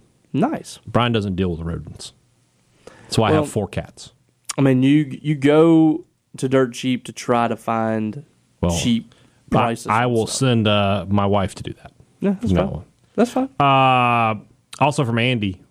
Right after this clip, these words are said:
Speaker 2: "What, uh, worries you the most about State's game in Arizona? The, the distance, the heat, the kickoff time, or Mike Leach doing Mike Leach things?" I think it's, that's the game on the schedule where if you say, "Well, he always loses one he shouldn't,"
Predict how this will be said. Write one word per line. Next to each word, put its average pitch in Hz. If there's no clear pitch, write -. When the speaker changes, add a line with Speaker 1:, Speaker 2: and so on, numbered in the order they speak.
Speaker 2:
"What, 160
uh, 131
worries 135
you 127
the 117
most 120
about 107
State's -
game 113
in 107
Arizona? 107
The, 90
the 104
distance, 139
the 98
heat, 143
the -
kickoff 143
time, 139
or 113
Mike 113
Leach 117
doing 107
Mike 101
Leach 95
things?" 82
I 110
think 101
it's, -
that's 127
the 151
game 135
on 127
the 113
schedule 113
where 104
if -
you 110
say, 110
"Well, 117
he 117
always 120
loses 113
one 117
he 110
shouldn't," 120